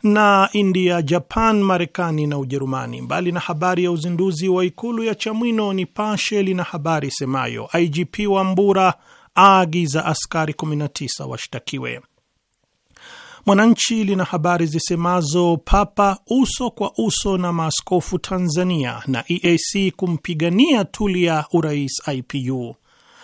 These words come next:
"Majaji, mahakimu, simamieni maadili" ni moja ya vichwa vya habari vilivyopamba ukurasa wa mbele wa Zanzibar Leo.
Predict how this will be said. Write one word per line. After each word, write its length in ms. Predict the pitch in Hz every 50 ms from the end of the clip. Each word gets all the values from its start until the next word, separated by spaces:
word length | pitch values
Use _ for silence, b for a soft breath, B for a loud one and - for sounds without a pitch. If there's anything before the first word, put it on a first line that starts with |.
| b b b b
"Majaji, 600 | - 90 107 117 151 170 185 190 170 147 170 190
mahakimu, 640 | 185 180 170 - - 175 - - 214 208 196 196 185
simamieni 680 | - - 208 190 190 190 190 190 196 202 214 214 208 208
maadili" 720 | 202 202 202 202 180 180 233 247 233 196 160 131 110 -
ni 60 | - 123
moja 240 | 147 190 185 185 180
ya 60 | 170
vichwa 300 | 156 180 156 - 180 170
vya 140 | 151 165 156
habari 400 | - - 151 160 190 196 190 190
vilivyopamba 600 | 180 185 185 165 175 170 - - 185 175 170 170
ukurasa 500 | 160 - - 180 180 180 - - - 180
wa 60 | 180
mbele 300 | 175 175 175 175 170 160
wa 140 | 160 160 156
Zanzibar 580 | 147 135 156 160 156 151 139 143 151 139 147 143
Leo. 340 | 147 147 139 131 123 117